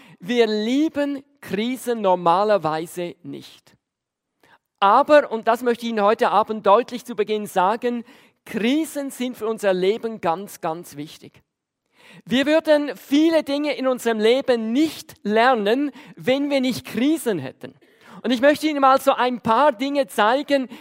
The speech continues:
die wir eben gerade in den Krisen lernen. In Krisen verlieren wir zum Beispiel Illusionen.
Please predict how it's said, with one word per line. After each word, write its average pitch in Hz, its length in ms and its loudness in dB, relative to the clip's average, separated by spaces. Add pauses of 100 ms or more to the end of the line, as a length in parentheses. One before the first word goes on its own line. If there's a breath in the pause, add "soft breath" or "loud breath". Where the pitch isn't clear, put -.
die 262 240 0
wir 269 240 0
eben 285 380 0
gerade 226 600 0
in 240 260 -6
den 214 240 -4
Krisen 214 680 -4 (180 soft breath)
lernen. 156 680 -4 (1300)
In 208 60 -4
Krisen 302 420 0
verlieren 269 400 2
wir 269 120 -2
zum 240 240 -6
Beispiel 247 760 0 (120)
Illusionen. 220 1200 0